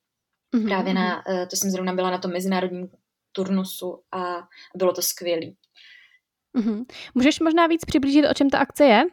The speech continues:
Speaker 2: Mhm. Tak je to týden pro školáky, pro středoškoláky, kteří mají chuť něco nového se naučit i během léta.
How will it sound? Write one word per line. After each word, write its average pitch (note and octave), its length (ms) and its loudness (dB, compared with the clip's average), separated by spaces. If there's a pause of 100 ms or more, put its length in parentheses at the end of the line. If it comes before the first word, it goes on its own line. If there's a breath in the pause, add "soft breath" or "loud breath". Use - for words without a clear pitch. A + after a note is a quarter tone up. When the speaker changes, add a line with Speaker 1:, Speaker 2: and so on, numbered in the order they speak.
(420)
Speaker 2:
Mhm. B3 220 0 (440 loud breath)
Tak G3 160 -4
je A3+ 100 -2
to A#3+ 220 2 (200)
týden B3+ 400 2
pro G3+ 300 0
školáky, A3+ 720 -2 (100)
pro A3 80 -6
středoškoláky, G3+ 840 -2
kteří G#3 520 -8 (260 loud breath)
mají G3+ 220 -2
chuť C4 300 -4 (440 loud breath)
něco A3+ 260 -4
nového G#3+ 300 2
se A#3 140 -4
naučit G#3+ 560 -4
i A3+ 80 -4
během G#3 300 -4
léta. F#3 440 -4